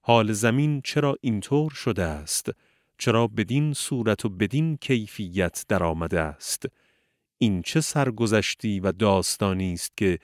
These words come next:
بر زمین آمده است؟ یومئذ تحدث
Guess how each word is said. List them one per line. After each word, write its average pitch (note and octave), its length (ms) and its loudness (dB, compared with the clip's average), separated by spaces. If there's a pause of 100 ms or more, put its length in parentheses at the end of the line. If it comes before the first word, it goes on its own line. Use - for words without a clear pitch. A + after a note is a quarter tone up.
(340)
بر G2 180 4
زمین F2 400 0 (100)
آمده E2 420 -4
است؟ - 440 -8 (1000)
یومئذ A#2 840 4 (360)
تحدث A#2 720 -2